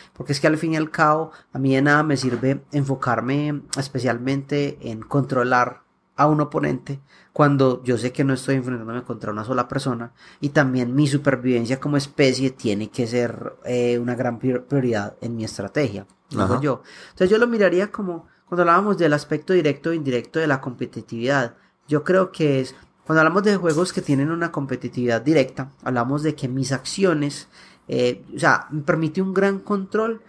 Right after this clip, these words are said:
Speaker 1: sobre el desempeño de mis oponentes. O sea que el juego se basa en la habilidad que yo tengo no solo de ganar puntos, sino también de evitar que los demás ganen puntos, o de evitar
Speaker 2: Ajá.
Speaker 1: que ellos... Entonces mis acciones directamente los pueden afectar y yo me puedo dedicar a eso.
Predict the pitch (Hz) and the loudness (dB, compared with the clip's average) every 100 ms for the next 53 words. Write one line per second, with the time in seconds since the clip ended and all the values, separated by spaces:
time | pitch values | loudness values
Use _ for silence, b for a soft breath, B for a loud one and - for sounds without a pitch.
0 | b - 160 147 139 139 139 143 135 143 | b -2 2 4 4 2 0 -2 -2 0
1 | 135 143 156 139 123 - 117 139 120 - | 0 2 0 0 -2 -4 -2 -2 -4 -10
2 | 98 - b b - 135 139 143 - 156 | -18 -20 b b -10 0 2 2 0 -2
3 | - 131 139 131 151 160 131 127 151 151 | -2 -4 -2 -2 0 2 2 0 0 2
4 | 127 120 117 110 107 143 151 151 151 151 | 2 2 0 -2 -2 -4 -2 -2 -2 -2
5 | 143 151 147 131 120 113 - 175 131 - | 0 0 0 0 -2 -4 -2 0 0 -4
6 | - - b b b 185 165 156 180 165 | -16 -20 b b b 0 2 2 0 0
7 | 160 160 135 123 120 110 - 131 120 113 | -2 2 2 2 2 -2 0 0 0 -2
8 | 104 101 107 113 113 110 - 139 98 - | -4 -4 -4 -4 -4 -8 -4 -4 -6 -14
9 | - - 104 104 107 101 104 135 - 127 | -20 -16 -10 -6 0 2 2 0 -2 -2
10 | 131 - B B 147 165 180 151 190 180 | -2 -8 B B -4 0 2 2 2 2
11 | 156 147 131 - 147 151 143 147 135 120 | 4 4 2 2 0 0 0 0 -2 -4
12 | 120 139 139 127 156 151 135 123 - 135 | -2 -2 -2 -2 0 2 0 -2 -2 0
13 | 131 113 - 98 127 131 135 | 2 -2 -6 0 2 2 -2